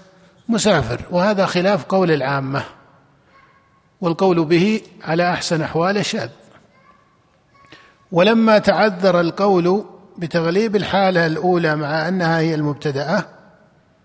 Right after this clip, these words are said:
مع أنها هي المبتدأة في العبادة، تأتى لك أن تقول: "لا يصح له أن يغلب الحال"، إيش؟ الثانية،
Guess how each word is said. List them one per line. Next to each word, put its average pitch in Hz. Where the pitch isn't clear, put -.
مع 151
أنها 170
هي 175
المبتدأة 151
في 120
العبادة، 135
تأتى 214
لك 196
أن 175
تقول: 196
"لا 233
يصح 190
له 185
أن 180
يغلب 175
الحال"، 170
إيش؟ 175
الثانية، 151